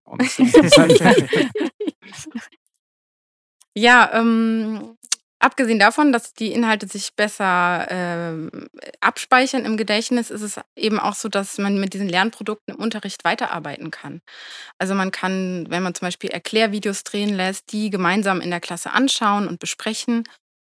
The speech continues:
Speaker 2: Oder man kann, wenn man zum Beispiel Poster zu verschiedenen Themen gestalten lässt, diese natürlich im Klassenraum auch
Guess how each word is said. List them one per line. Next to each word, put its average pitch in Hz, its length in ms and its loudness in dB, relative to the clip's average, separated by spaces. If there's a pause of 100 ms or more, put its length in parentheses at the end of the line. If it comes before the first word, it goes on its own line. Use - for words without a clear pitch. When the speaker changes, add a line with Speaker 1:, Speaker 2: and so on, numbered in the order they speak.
Speaker 2:
Oder 220 200 2
man 190 180 0
kann, 175 680 -4
wenn 170 100 -6
man 160 220 -4
zum - 120 -8
Beispiel 170 240 -10
Poster 208 540 -4
zu - 180 -14
verschiedenen 180 580 -6
Themen 185 580 -4
gestalten 180 540 -2
lässt, 180 440 -6
diese 196 400 -6
natürlich 185 400 -6
im 175 100 -10
Klassenraum 180 560 -6
auch 196 180 -10